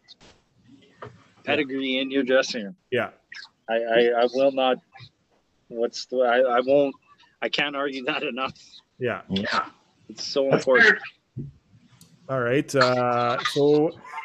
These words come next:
Speaker 2: yeah, we'll see what happens there. And, uh, you know, those are the big things there. Um, so we'll finish up on, uh, the San Jose Sharks here. Um, some good news and then some sad news. Uh,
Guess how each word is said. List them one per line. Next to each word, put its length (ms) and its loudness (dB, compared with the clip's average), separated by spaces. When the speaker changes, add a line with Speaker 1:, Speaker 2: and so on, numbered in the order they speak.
Speaker 2:
yeah, 240 2
we'll 140 4
see 200 -2
what 140 4
happens 380 0
there. 360 2
And, 360 -4
uh, 420 0
you 120 -6
know, 120 -6
those 240 0
are 60 4
the 120 0
big 200 0
things 220 -4
there. 440 2
Um, 440 0
so 180 2
we'll 140 4
finish 340 2
up 180 0
on, 300 4
uh, 180 4
the 100 0
San 220 0
Jose 240 2
Sharks 400 0
here. 160 2
Um, 540 -4
some 200 -12
good 200 2
news 300 2
and 120 -2
then 140 -2
some 160 -12
sad 340 0
news. 440 0
Uh, 520 -2